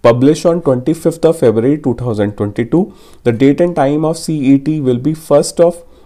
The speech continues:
March two thousand twenty-two at eleven A M, and a declaration of the C E T result will be on second of March two thousand twenty-two. The date and counseling will start from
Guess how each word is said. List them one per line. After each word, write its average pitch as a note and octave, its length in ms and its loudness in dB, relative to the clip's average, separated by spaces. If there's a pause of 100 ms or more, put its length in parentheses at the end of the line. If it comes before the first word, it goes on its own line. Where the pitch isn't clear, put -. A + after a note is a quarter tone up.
(120)
March A#2+ 380 2
two C3+ 140 0
thousand G#2+ 360 -2
twenty-two B2 500 -2
at C3+ 220 0
eleven A2 400 0
A C#3 140 2
M, F3 120 -2 (320)
and B2+ 160 0
a C#3+ 60 2
declaration C#3+ 600 2
of E3 100 0
the E3+ 100 0
C D3 220 2
E C#3 60 4
T D#3+ 120 2
result C#3 300 2
will B2+ 160 -2
be C#3 140 0
on D#3+ 180 0 (340)
second E3+ 440 2
of F#3+ 160 2
March C#3 320 0
two C#3 120 0
thousand B2+ 380 -2
twenty-two. A2+ 640 -2 (220)
The C3 80 -2
date C#3 260 2
and F3 140 -2
counseling D#3 440 0
will D3+ 240 0
start B2+ 380 -2
from E3+ 340 -4